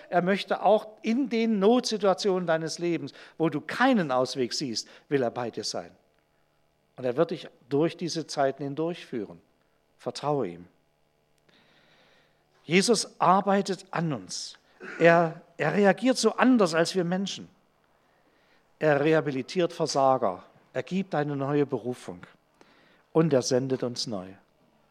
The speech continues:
Neu hin zu den Menschen. Nicht in Funktionen, Ämter oder irgend so etwas. Darum geht es nicht. Das Christentum ist keine Organisation, sondern eine Bewegung.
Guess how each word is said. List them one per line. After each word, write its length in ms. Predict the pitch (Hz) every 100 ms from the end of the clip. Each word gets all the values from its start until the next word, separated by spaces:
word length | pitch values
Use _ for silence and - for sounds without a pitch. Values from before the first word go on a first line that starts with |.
| _ _ _
Neu 260 | 135 151 190
hin 280 | 160 180 160
zu 140 | 165
den 180 | 143 143
Menschen. 400 | 156 156 - 85 _ _ _ _ _ _ _ _ _ _ _ _
Nicht 140 | 180 165
in 100 | 143
Funktionen, 840 | 139 120 - 139 147 151 123 113
Ämter 460 | 143 175 160 - 110
oder 160 | 113 170
irgend 360 | 202 208 156
so 140 | - 180
etwas. 420 | 180 98 90 - _ _ _ -
Darum 240 | 135 131
geht 200 | 113 123
es 160 | 110 -
nicht. 240 | 98 - _ _ _ _ _ _ _ _ _
Das 160 | 135 -
Christentum 460 | 220 - 165 151
ist 160 | 147 -
keine 280 | 143 143 160
Organisation, 800 | 143 135 127 117 110 - 143 127
sondern 240 | 117 117
eine 140 | 110 107
Bewegung. 540 | 107 120 117 113 -